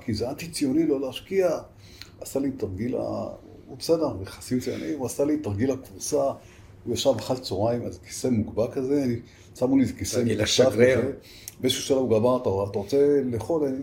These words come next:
Speaker 1: "לא, אני לא רעב, אתה יכול, רוצה קצת מה, זה, להשאיר לך בצלחת קצת?"
Speaker 2: באמת?
Speaker 1: ולא חושב שהוא רצה להשפיל אותי, אבל היה איזה אלמנט לא נעים. מגיעים אלפיים, סוף אלפיים ושש,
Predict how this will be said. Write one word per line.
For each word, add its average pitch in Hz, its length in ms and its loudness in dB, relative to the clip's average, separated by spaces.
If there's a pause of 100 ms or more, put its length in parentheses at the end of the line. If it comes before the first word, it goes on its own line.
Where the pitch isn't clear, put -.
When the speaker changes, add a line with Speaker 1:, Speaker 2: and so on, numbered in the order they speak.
(120)
Speaker 1:
"לא, 151 260 0 (140)
אני 139 80 2
לא 160 60 4
רעב, 165 200 8
אתה - 120 0
יכול, 156 140 2
רוצה 151 280 0
קצת - 220 -8
מה, 160 240 6
זה, 165 160 -2 (220)
להשאיר 165 280 -2
לך 156 60 -2
בצלחת 165 440 2
קצת?" 165 200 -4
Speaker 2:
באמת? 110 600 2
Speaker 1:
ולא 127 720 0
חושב 202 160 -2
שהוא 135 180 6
רצה 110 180 8
להשפיל 107 320 2
אותי, 104 220 -4
אבל 98 220 -4
היה 214 200 -2
איזה 175 340 0
אלמנט 143 380 4
לא 120 160 2
נעים. 104 420 -2 (2000)
מגיעים 117 200 2
אלפיים, 131 300 2
סוף 120 340 -4
אלפיים 98 240 -4
ושש, - 600 -6